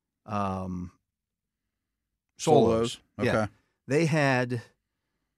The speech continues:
Speaker 1: uh, as a team, seven hundred and, uh, I gotta find it. Okay, here it is. Seven hundred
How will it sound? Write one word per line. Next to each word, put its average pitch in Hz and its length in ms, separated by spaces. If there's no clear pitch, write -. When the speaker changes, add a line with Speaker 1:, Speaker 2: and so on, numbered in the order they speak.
Speaker 1:
uh, 117 280
as 123 160
a 117 80
team, 120 680
seven 156 420
hundred 143 560
and, 101 1000
uh, 107 280
I 98 40
gotta 101 160
find 87 240
it. 127 80
Okay, 117 240
here 131 120
it 95 60
is. 82 80
Seven 208 300
hundred 175 320